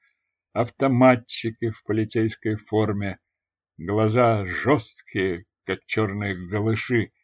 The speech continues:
обкатанные десятками лет пребывания в реке. Странные мужики, с тремя ослами, на одном из которых лежит капитан,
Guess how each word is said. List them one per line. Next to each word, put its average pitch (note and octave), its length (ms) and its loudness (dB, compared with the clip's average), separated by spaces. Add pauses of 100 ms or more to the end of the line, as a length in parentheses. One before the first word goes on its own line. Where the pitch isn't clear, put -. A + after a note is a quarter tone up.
обкатанные F#2+ 760 -4
десятками F#2+ 640 -6
лет G#2 240 -2 (340)
пребывания F2+ 680 -6
в E2+ 100 -12
реке. F2 540 -10 (1600)
Странные B3 1080 6
мужики, F2+ 920 -4 (400)
с - 140 -10
тремя F#3 500 8
ослами, D#3 960 6 (720)
на A#2 160 8
одном F3 380 4
из B2 120 -2
которых A2+ 540 -2
лежит G2+ 540 -2
капитан, D3+ 960 2